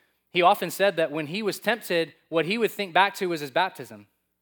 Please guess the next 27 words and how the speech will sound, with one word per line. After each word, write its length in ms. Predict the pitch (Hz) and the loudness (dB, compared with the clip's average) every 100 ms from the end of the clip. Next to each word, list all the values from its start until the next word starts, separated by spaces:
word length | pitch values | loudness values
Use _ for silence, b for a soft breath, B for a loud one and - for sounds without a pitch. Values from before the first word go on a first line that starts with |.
| _ _ _ _ _ _ _ | _ _ _ _ _ _ _
And 240 | 175 170 165 | 0 0 2
I 100 | 165 | 2
think 220 | 165 214 | 2 -2
for 100 | - | -4
many 280 | 170 165 220 | -2 -2 0
of 100 | 233 | 0
us, 340 | 233 240 - - | 0 -2 -6 0
baptism's 600 | 180 208 240 226 226 202 | 2 2 0 -2 -2 -2
like 160 | 196 | -2
this 120 | 180 | -4
one-time 480 | 156 156 196 208 202 | -4 -4 -4 -2 -2
event. 300 | 185 185 214 | -2 -2 -2
We 120 | 170 151 | -4 -4
did 180 | 165 | -2
it 120 | 208 180 | -2 -2
and 140 | 160 | -4
we 100 | 160 | -4
move 260 | 160 175 160 | -4 -4 -2
on 160 | 180 | -2
and 100 | 175 | -2
we 80 | 156 | -8
don't 280 | 147 170 202 | -4 -6 -6
think 260 | - 190 165 | -10 -12 -8
much 220 | 170 - | -8 -6
about 300 | 143 156 165 | -2 -2 0
it 140 | 147 - _ _ | -4 -8 _ _
anymore. 580 | 147 135 147 156 120 117 | -10 -8 -6 -6 -8 -12